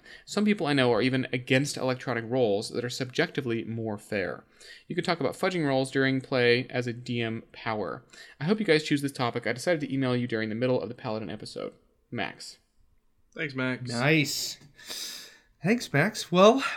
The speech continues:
Speaker 3: are you guys superstitious about dice rolls? 'Cause I know there is a culture of superstition
Speaker 1: Ugh.
Speaker 3: in the D and D
Speaker 1: I am
Speaker 3: community.
Speaker 1: not at all. Um, I, I know that there are
Speaker 3: <laughs>
Speaker 1: some dice that are just manufactured poorly. Like, if you buy,
Speaker 2: Yeah.
Speaker 1: um,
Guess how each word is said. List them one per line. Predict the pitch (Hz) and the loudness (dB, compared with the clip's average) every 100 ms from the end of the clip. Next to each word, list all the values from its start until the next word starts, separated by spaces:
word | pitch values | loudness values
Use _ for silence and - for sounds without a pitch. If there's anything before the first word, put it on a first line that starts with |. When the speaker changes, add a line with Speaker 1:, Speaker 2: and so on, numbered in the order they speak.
| - | 0
Speaker 3:
are | 170 | 4
you | 180 | 4
guys | 196 185 180 | 8 8 8
superstitious | - 208 214 - 170 214 208 | 2 2 2 2 2 2 0
about | 165 156 143 | 2 4 4
dice | 143 135 139 | 4 2 4
rolls? | 156 165 185 - | 2 2 0 -6
'Cause | - 151 | 0 4
I | |
know | 156 165 165 | 6 6 8
there | 147 143 | 8 8
is | 135 135 | 6 2
a | 117 - | -2 -8
culture | - - 156 180 - 165 113 95 - | -12 -6 0 0 2 4 4 0 -8
of | - 131 | -6 -4
superstition | - 160 - 127 - 151 | -2 -2 -2 -4 -2 2
Speaker 1:
Ugh. | 165 151 147 - - - | 6 4 4 -4 -16 -8
Speaker 3:
in | 123 123 | -6 -6
the | 117 | -4
D | 135 131 | -2 0
and | 120 | 0
D | 113 | 0
Speaker 1:
I | 139 220 | 2 2
am | |
Speaker 3:
community. | 165 143 135 | 4 2 4
Speaker 1:
not | 127 127 | 6 6
at | 123 | 4
all. | 110 73 67 - _ - - | 2 0 -2 -8 _ -20 -4
Um, | 123 113 104 | 0 2 6
I, | 139 127 | 6 8
I | 180 | 8
know | 208 | 8
that | 208 147 | 8 6
there | 139 | 6
are | 127 156 | 4 4
Speaker 3:
<laughs> | |
Speaker 1:
some | 165 151 | 2 4
dice | 131 147 - | 4 4 2
that | 127 | 0
are | |
just | 123 127 | 0 -2
manufactured | 123 120 123 117 - 127 | -2 -2 -2 -4 -6 -10
poorly. | - 113 101 156 | -4 -2 0 -2
Like, | 135 | -4
if | 123 | -2
you | 123 | -2
buy, | 127 110 107 117 | 0 2 4 4
Speaker 2:
Yeah. | 113 101 95 104 _ | 2 0 -4 -10 _
Speaker 1:
um, | 98 101 82 69 123 | -2 -2 -2 -6 -10